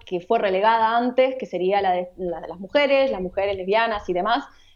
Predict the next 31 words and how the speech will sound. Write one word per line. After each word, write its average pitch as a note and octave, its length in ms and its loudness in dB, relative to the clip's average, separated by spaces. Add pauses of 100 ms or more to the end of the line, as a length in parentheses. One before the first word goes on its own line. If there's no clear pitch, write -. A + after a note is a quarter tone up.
(140)
eh, F#3 760 0
dentro B3 380 4
de A#3+ 60 4
un A#3 80 -2
mundo, B3+ 640 2
eh, E3+ 460 -2 (460)
tradicionalmente, G#3+ 1200 0
bueno, F3 320 -4
que E3 60 -14
tradicionalmente F#3+ 440 0
no G3+ 80 -2
las G3 160 -4
integra, G3+ 340 2 (100)
aunque G#3+ 380 2
supone G#3+ 420 0
representarlas F3+ 920 0
por F3 140 -2
defecto, E3+ 580 -4 (360)
a - 100 -14
partir D#3+ 200 0
de E3+ 40 2
la E3+ 60 0
mirada E3+ 200 2
masculina. E3 500 -2 (460)
Eh, F#3+ 920 2 (960)
pero, D4+ 500 4
eh, G#3 420 2
otra C#4 220 0
cosa C#4 540 0
sobre A3 280 -2
Picasso, B3+ 540 -4